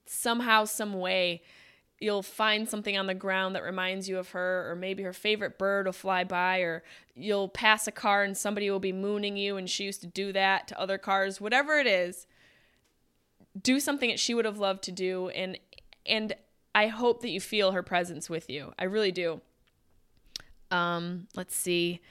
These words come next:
Coley Baby, "What's the most important thing you've learned during quarantine?" That's a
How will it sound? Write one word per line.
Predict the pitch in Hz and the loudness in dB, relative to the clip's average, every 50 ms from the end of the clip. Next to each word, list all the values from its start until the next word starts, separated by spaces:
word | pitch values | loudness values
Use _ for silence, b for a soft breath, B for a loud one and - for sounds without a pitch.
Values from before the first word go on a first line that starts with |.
| B B B B B B B B B B B B B B B B B _ _ _ _ _ _ _ | B B B B B B B B B B B B B B B B B _ _ _ _ _ _ _
Coley | - - - 269 269 294 302 311 320 311 294 | -2 6 8 8 8 8 8 6 6 6 6
Baby, | 226 214 - 208 214 214 214 202 180 160 143 120 - - - _ _ | 4 4 6 8 8 8 8 4 0 -2 -2 -4 -8 -10 -16 _ _
"What's | - 226 277 - - | -2 0 0 0 0
the | 339 | 0
most | 320 339 349 - - | 0 0 0 0 -2
important | 311 262 - - 277 254 - 247 | -4 -6 -4 -4 -4 -2 -2 -4
thing | - - 254 233 226 226 | -4 -2 0 0 0 0
you've | 208 190 196 202 | 0 -2 -4 -2
learned | 185 190 185 185 190 196 190 185 | -2 0 0 2 0 0 -2 -2
during | 185 185 185 180 175 175 | -2 -2 -2 -2 -4 -6
quarantine?" | 175 - - 180 170 170 165 170 - - - - 98 95 - - _ _ _ _ _ _ _ _ _ _ _ _ - - _ | -10 -8 -6 -6 -4 -4 -6 -6 -8 -10 -8 -10 -12 -12 -14 -18 _ _ _ _ _ _ _ _ _ _ _ _ -16 -14 _
That's | - 254 - | -14 -10 -6
a | 480 480 415 | -6 -6 -6